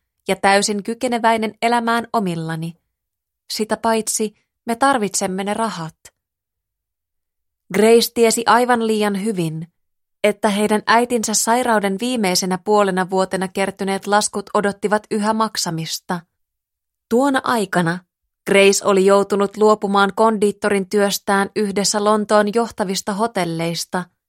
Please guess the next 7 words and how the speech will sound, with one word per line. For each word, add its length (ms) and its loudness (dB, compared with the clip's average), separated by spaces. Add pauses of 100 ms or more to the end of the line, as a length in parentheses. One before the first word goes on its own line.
(160)
pystyäkseen 720 0 (100)
olemaan 520 0
tauotta 480 -2
äitinsä 600 -2
luona, 480 -4 (760)
jotta 280 0
Beth 320 0